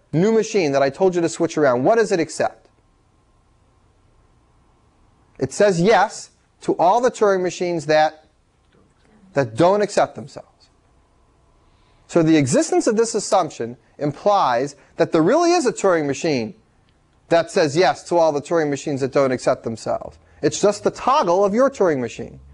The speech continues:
But we just convinced ourselves that that Turing machine that accepts all the others that don't accept themselves, that doesn't exist. But it would exist if we had this thing around.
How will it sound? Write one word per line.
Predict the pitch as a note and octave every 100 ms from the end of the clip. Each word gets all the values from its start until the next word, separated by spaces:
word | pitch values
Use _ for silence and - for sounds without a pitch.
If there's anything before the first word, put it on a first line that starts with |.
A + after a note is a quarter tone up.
| - _ - - -
But | C4+
we | B3
just | G3 D#4 D#4+ -
convinced | C4 C#4 F#4 B3+
ourselves | G3+ G#3 G3+
that | G3 F3
that | A3 C4+ -
Turing | - F3+ F3+ G#3
machine | A3+ E3 G3
that | - - _ _ -
accepts | D#3+ - D#3 -
all | D#3+ A#3+
the | G#3
others | F#3+ F#3+ E3+
that | D#3
don't | E3 D#3
accept | C#3+ - G#3+
themselves, | D#3 B2 B2+ C#3+ - _
that | D#4 F4 -
doesn't | E3 G#3
exist. | B3+ A3+ E4 - - _ _ _ _ _ _ _ _ _ _ _ _ _ _ _ _ _ -
But | F#3
it | E3+
would | G#3 F#4+
exist | F4+ D#3 F#3+ D3+ -
if | D#3 - - - -
we | D#3
had | E3+ C#3
this | C4+ D#4+
thing | - E3+
around. | C#3+ C3+ C3 C4+